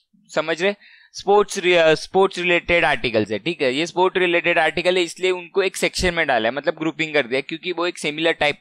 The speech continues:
के कैटेगरी है, समझ रहे? Kind of आप बोल सकते हो कि कैटेगरी को हम कर रहे हैं, वैसे तब जाके हम सेक्शन में डाल रहे हैं, ठीक है ना। और यहाँ पे टॉप स्टोरीज था, तो टॉप स्टोरीज के लिए हमने एक पूरा एक सेक्शन बना दिया। अभी यहाँ पे भी ऐसा हो सकता है कि इसके नीचे और एक सेक्शन हो जो ट्रेंडिंग सेक्शन हो,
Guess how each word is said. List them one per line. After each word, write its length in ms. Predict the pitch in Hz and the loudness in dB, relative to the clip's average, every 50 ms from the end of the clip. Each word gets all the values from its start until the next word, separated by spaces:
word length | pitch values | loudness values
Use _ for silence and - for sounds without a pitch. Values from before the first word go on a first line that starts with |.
| _ - | _ -4
के 220 | - 170 180 190 - _ _ _ _ _ _ _ _ _ _ _ - | -4 -2 -2 -4 -6 _ _ _ _ _ _ _ _ _ _ _ 0
कैटेगरी 520 | 160 151 - - 165 156 160 151 135 113 | 0 0 0 0 -2 -2 0 -2 -2 0
है, 100 | 98 95 | -2 -2
समझ 260 | - - 147 160 175 | -2 -2 -2 -2 -2
रहे? 100 | 165 151 | -2 -2
Kind 200 | - 156 151 156 | 0 -2 -2 -2
of 60 | 151 160 | 0 -2
आप 100 | 170 160 | -2 0
बोल 140 | 156 165 | -2 -6
सकते 200 | 151 160 160 - | -6 -6 -8 -8
हो 40 | 175 | -6
कि 120 | 165 180 175 | -4 -4 -4
कैटेगरी 540 | - - 156 147 139 156 156 151 160 165 | -2 -2 -2 -2 0 -2 -4 -2 -4 -6
को 160 | 156 - 160 170 | -4 -2 -4 -2
हम 200 | 165 165 160 151 | -2 -4 -8 -6
कर 220 | - 160 147 147 | -2 0 0 0
रहे 160 | 147 170 196 | 0 0 0
हैं, 80 | 220 226 | 0 0
वैसे 360 | 180 170 160 151 - 170 170 | 0 0 -2 -2 0 -2 -8
तब 280 | - - 165 165 160 - 151 | -2 -2 -2 -2 -2 -2 -2
जाके 220 | 170 165 - 190 | -2 -2 0 -2
हम 100 | 180 190 | -4 -4
सेक्शन 340 | 190 - 151 - - - 147 | -4 -6 -4 -2 -2 -4 -2
में 140 | 147 143 135 | -2 -2 0
डाल 120 | 127 120 | 0 0
रहे 100 | 113 107 | 0 0
हैं, 100 | 117 113 | -2 -4
ठीक 120 | 156 151 139 | -4 -4 -4
है 60 | 135 | -4
ना। 140 | 117 98 - _ _ _ _ _ _ _ _ _ _ _ _ _ _ _ _ _ _ _ _ _ _ _ _ _ _ _ _ - | -4 -6 -12 _ _ _ _ _ _ _ _ _ _ _ _ _ _ _ _ _ _ _ _ _ _ _ _ _ _ _ _ -2
और 120 | - 131 143 | 0 2 2
यहाँ 160 | 151 160 165 | 2 0 -2
पे 140 | - 196 185 | -2 -4 -2
टॉप 240 | - - 185 185 | 0 2 0 0
स्टोरीज 360 | - - - 180 175 170 - 170 | 0 0 0 0 0 0 0 -2
था, 60 | 175 | -2
तो 120 | - 143 | -2 -2
टॉप 240 | 135 - 175 175 160 | -2 0 0 0 0
स्टोरीज 260 | - - 175 156 - | 0 -2 -2 -2 0
के 80 | - 175 | -2 0
लिए 80 | 175 | 0
हमने 180 | 175 175 185 190 | 0 0 -2 -6
एक 120 | 196 - - | -6 -6 -4
पूरा 200 | 190 190 185 196 | -2 0 0 0
एक 80 | 190 | 0
सेक्शन 320 | - - 180 - - 180 165 | 0 -2 -4 -2 -2 -4 -2
बना 140 | 156 151 151 | -2 -2 0
दिया। 160 | 147 156 156 | 0 0 -2
अभी 120 | 147 165 | -2 -2
यहाँ 200 | 165 165 160 156 - | -4 -4 -4 -2 -4
पे 80 | 175 | -2
भी 100 | 165 180 | 0 2
ऐसा 220 | 175 170 160 - 185 | 2 2 2 2 2
हो 120 | 180 175 | 2 2
सकता 220 | - 180 165 - | 0 -4 -4 -4
है 40 | 180 | -2
कि 100 | 170 175 | -2 -2
इसके 200 | 175 - - 180 | -4 -2 -4 -4
नीचे 180 | 170 175 - 190 | -4 -2 0 2
और 160 | 175 170 165 | 2 2 2
एक 80 | 170 - | 0 0
सेक्शन 340 | 180 170 - - 190 175 | -2 -2 0 0 -2 0
हो 200 | 175 175 175 175 | 2 2 2 2
जो 360 | 160 151 165 170 175 175 175 170 | 0 0 0 2 4 4 2 2
ट्रेंडिंग 500 | - - 175 180 170 165 175 185 180 160 | 0 0 0 0 0 0 -2 -4 -4 0
सेक्शन 360 | - 170 - - 170 151 139 | -2 -2 -2 -2 -6 -6 -4
हो, 300 | 135 135 123 123 - | -2 -4 -4 -4 -8